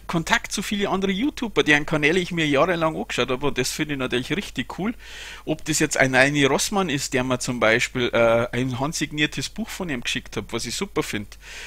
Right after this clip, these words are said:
Plus, äh, die Patches, habt ihr ja im letzten Video gesehen. Ein Outdoor-Buddy, ein Bernd Lippach von Wandern Outdoor und Bushcraft oder Bushcraft Wandern Outdoor. Ich kann mir aber die drei nicht merken.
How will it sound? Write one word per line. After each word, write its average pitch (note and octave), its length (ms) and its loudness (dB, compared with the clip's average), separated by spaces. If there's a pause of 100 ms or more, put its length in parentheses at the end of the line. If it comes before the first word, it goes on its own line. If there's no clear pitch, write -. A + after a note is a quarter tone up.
(200)
Plus, D#3 300 4
äh, A2+ 340 6
die G#2+ 320 0 (120)
Patches, - 540 0
habt - 220 -2
ihr B2 60 8
ja A#2+ 100 6
im A2+ 180 -2
letzten B2 340 -8
Video A#2+ 240 -2
gesehen. E3+ 300 0 (880)
Ein - 240 4
Outdoor-Buddy, C#3+ 720 6
ein C#3+ 100 2
Bernd D#3+ 240 4
Lippach F3 380 4
von D3 220 -4
Wandern D3 320 4
Outdoor D#3 340 2
und C3+ 80 -8
Bushcraft C3+ 680 0
oder B2+ 180 -4
Bushcraft D3 540 -4
Wandern C3 320 -2
Outdoor. A2+ 260 -2
Ich - 180 -4
kann E3 160 0
mir D#3 100 6
aber C#3+ 100 6
die B2 120 2
drei A#2 220 6
nicht A#2 180 0
merken. A#2+ 400 0